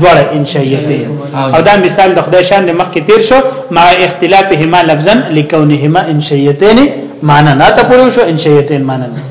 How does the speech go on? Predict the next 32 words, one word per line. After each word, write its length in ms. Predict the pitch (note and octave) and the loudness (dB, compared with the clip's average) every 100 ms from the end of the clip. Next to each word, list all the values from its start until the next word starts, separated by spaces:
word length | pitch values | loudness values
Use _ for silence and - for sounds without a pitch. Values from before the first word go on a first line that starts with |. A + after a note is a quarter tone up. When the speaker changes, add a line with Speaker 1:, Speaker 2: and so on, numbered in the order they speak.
| - | -10
Speaker 2:
آه 160 | C#3+ C#3 | -6 -4
جی. 140 | B2 - | -6 -6
Speaker 1:
نو 80 | F#3 | -2
دلته 400 | G3 D#4 D4 B3 | 0 2 2 2
کوم 200 | - C4 C4 | 2 2 2
وخت 220 | A3+ A3 | 0 0
زړه 360 | F#3+ F3+ G#3 F#3+ | 0 2 4 4
وجاله 220 | F3+ G#3+ | 4 2
کاتب 360 | - G#3 F#3+ F#3 - | 4 2 2 0 2
کې 40 | |
ولې؟ 380 | A#3+ F#3 D3+ B2+ - - - - - | 4 4 4 2 -2 -10 -14 -16 -8
نو 60 | |
دواړو 380 | D3+ F3 G#3+ F#3+ | -2 2 2 2
کې 40 | E3+ | 2
لفظاً 280 | D#3+ D#3+ | 0 0
من 220 | G#3 F#3+ E3 | 0 0 0
وجهین 280 | D3 F3+ F#3+ | 0 0 0
انقطاع 520 | D#3 D3 D3 F#3+ F#3 | 0 0 0 2 2
ده. 140 | B2+ - - - - - D#3 | 2 -2 -10 -16 -20 -16 -2
مانن، 340 | D#3 G3 A3 F#3+ | 0 2 0 0
اه، 120 | F3+ | 2
لفظاً 280 | F3 E3 A3 F#3+ | 2 2 2 0
اختلاف 400 | - E3 F3 D3 - | -2 0 2 0 -2
دی. 100 | C3 C3 - - E3 | -6 -8 -14 -6 0
او 160 | D3+ | 2
مانن 480 | D3+ D3+ E3+ F3+ D3 | 2 2 0 0 0
دوړ 200 | D#3+ F3+ F3+ D#3 | 2 2 0 -2
انشائیتین 920 | D3 C#3 - C#3+ C#3 C#3 C3+ F#3+ E3 | -2 -2 -2 0 0 0 2 2 2
دی 60 | C#3 | 2
من 180 | C#3 C#3 | 0 0
وجهین 280 | C3+ D#3+ | -2 -2
اتفاق 440 | D3 C3+ C#3 D3+ | -4 -6 -6 -2